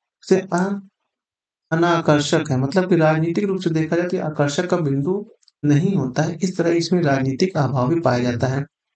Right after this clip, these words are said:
परिपक्वता की अवधि भी इसमें कम है, क्योंकि अवसंरचना संबंधित आवश्यकताओं की पूर्ति हेतु तत्काल आव-,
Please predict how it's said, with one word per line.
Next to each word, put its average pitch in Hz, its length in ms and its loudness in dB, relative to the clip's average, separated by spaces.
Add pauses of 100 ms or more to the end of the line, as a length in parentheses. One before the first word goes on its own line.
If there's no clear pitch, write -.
(300)
परिपक्वता 175 600 2
की 196 100 0
अवधि 156 360 2
भी 156 60 2
इसमें 156 220 0
कम 147 240 0
है, 147 160 -2 (340)
क्योंकि 196 240 0
अवसंरचना 160 680 0
संबंधित 151 520 0
आवश्यकताओं 143 760 -2
की 180 260 -2
पूर्ति 143 460 -2
हेतु 143 200 0
तत्काल 156 600 0
आव-, 151 180 -2